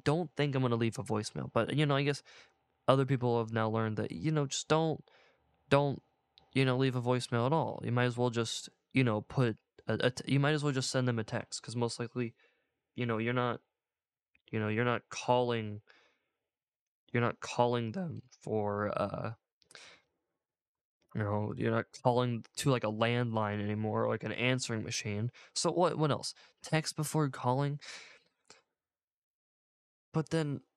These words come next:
what? What? Why, why would you, what? This doesn't make sense in my brain.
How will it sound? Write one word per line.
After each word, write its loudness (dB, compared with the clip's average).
what? -4
What? 0
Why, 0
why -2
would -4
you, -2
what? -4
This -2
doesn't 0
make 0
sense -4
in -4
my -2
brain. -6